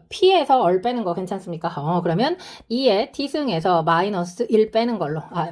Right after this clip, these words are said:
마-, 이의 T승에서 일 빼는 걸로. 자, 그 다음에 서-, 어, 그거가 에프티고 지티라고 하는 것은 아래쪽에 있는 건데 간단하죠? 이분의 이거 어차피 제곱해라 그랬으니까 사분의 일 곱하기 T의 제곱 곱하기,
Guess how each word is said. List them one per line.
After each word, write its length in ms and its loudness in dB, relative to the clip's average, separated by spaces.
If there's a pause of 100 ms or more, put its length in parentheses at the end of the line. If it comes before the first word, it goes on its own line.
마-, 240 -10
이의 220 4
T승에서 340 -2
일 220 2
빼는 200 2
걸로. 380 0 (240)
자, 140 -2
그 120 2
다음에 460 0 (240)
서-, 120 -2
어, 200 0
그거가 560 4
에프티고 440 -2
지티라고 500 -2
하는 160 0
것은 180 0
아래쪽에 400 2
있는 160 -2
건데 200 -2
간단하죠? 600 0 (220)
이분의 320 0
이거 120 2
어차피 280 0
제곱해라 440 2
그랬으니까 420 -2
사분의 480 0
일 140 0
곱하기 500 0
T의 260 -4
제곱 260 0
곱하기, 520 -2